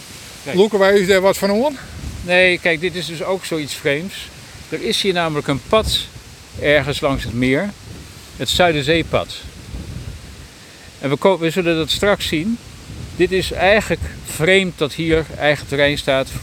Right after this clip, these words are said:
Speaker 1: ver-, verboden voor onbevoegden. Want er is officieel een IJsselmeerpad hierachter.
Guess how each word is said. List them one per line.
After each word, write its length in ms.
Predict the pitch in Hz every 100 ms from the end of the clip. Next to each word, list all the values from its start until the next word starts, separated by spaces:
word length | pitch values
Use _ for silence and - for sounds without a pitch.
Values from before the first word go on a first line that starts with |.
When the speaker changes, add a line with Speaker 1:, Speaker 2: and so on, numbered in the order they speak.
| -
Speaker 1:
ver-, 160 | 143 123
verboden 360 | 131 127 143 127
voor 180 | - 131
onbevoegden. 640 | 123 110 131 117 113 147 - - - - -
Want 160 | 160 156
er 80 | 165
is 140 | 151
officieel 720 | 165 131 135 - 202 196 156
een 100 | 143
IJsselmeerpad 800 | 151 156 - 135 147 151 117 95
hierachter. 500 | - 113 120 - -